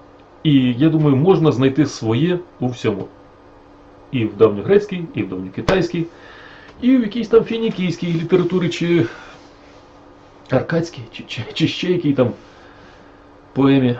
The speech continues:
про Гільгамеша. До речі, епос теж цікава,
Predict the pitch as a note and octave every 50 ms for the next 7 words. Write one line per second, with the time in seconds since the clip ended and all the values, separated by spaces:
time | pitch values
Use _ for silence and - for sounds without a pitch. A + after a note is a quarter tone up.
0 | - - A#2+ A#2+ A2+ A#2+ A#2 A2+ A2+ B2+ A#2+ A#2 A2+ A2 - - B2+ - - -
1 | - - - - - - - - - - - - - - - - - A#2 A#2 B2+
2 | C3 B2 - C3+ - G3+ A3 - A#2 - - - B2+ - - - B2+ B2+ B2 A#2+
3 | B2 A#2+